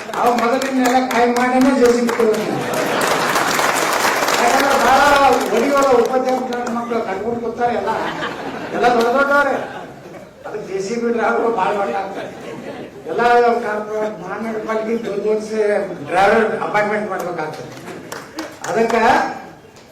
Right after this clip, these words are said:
ಈಗೇನಾದ್ರು ಹೋರಾಟ ಮಾಡೋನು ನೀವು, ನಾ ಎಲ್ಲ ಬೆಂಬಲ ಐತಿ.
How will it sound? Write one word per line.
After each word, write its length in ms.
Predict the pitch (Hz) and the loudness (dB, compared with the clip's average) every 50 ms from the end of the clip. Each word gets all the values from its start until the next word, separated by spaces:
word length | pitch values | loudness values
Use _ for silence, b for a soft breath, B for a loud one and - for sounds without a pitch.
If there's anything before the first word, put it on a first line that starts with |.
| - 160 | -12 -6
ಈಗೇನಾದ್ರು 600 | 175 208 233 214 220 226 240 240 240 247 254 - | -2 -2 0 2 4 4 6 6 6 6 6 6
ಹೋರಾಟ 280 | 208 208 214 226 233 233 220 196 | 6 6 6 4 4 2 2 -2
ಮಾಡೋನು 480 | 196 202 202 240 240 247 262 269 262 | -2 -2 0 2 2 4 4 4 2
ನೀವು, 240 | 247 214 220 220 208 | 2 2 2 0 0
ನಾ 180 | 202 196 190 190 | 0 -2 -2 -2
ಎಲ್ಲ 320 | 202 220 220 220 220 - | -2 0 0 0 0 -2
ಬೆಂಬಲ 240 | 185 180 185 208 196 | -2 -2 -2 0 0
ಐತಿ. 440 | 185 185 185 180 214 262 - - | 0 -2 -2 -2 -4 -4 -4 -6